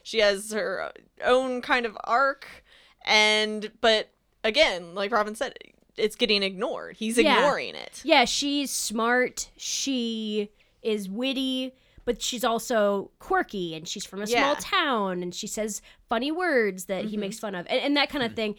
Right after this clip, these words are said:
Speaker 2: So I could see, I could see the
Speaker 1: Mm-hmm.
Speaker 2: manic pixie.
Speaker 1: Yeah.
Speaker 2: I could see it. I
Speaker 3: It's
Speaker 2: could,
Speaker 3: like
Speaker 2: yeah.
Speaker 3: hints of it, yeah.
Speaker 1: Yeah, but
Speaker 2: Yeah.
Speaker 1: there's one scene that we talked about before recording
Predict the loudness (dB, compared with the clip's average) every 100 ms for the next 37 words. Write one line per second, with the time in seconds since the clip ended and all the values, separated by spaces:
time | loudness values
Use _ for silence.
0 | -8 2 6 6 2 -2 2 2 2 -2
1 | -2 -4 0 2 2 2 0 -2 -4 -8
2 | -8 -8 -6 -6 -8 0 0 2 -2 -2
3 | 0 4 4 4 0 2 6 6 4 -8
4 | -16 -10 4 4 4 2 2 2 -2 -2
5 | 0 0 0 -4 2 8 10 10 6 -2
6 | -2 -4 -6 -2 -4 -4 -8 -4 -2 -2
7 | -2 2 4 2 0 -8 _ _ _ -10
8 | 0 2 4 2 -2 0 2 2 -2 -6